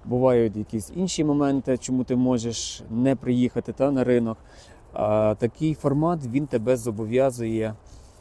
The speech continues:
бути, тому що це наживо, ми зараз дивимося Всю інформацію ви можете мені зараз написати запитання. Можливо, вас цікавить якийсь автомобіль, також пишіть.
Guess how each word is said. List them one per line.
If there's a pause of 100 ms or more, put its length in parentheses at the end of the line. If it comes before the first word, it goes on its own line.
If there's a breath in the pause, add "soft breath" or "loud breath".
(140)
бути, (280)
тому
що
це
наживо,
ми
зараз
дивимося (720 loud breath)
Всю
інформацію
ви
можете
мені
зараз
написати (200)
запитання.
Можливо,
вас
цікавить
якийсь
автомобіль,
також
пишіть.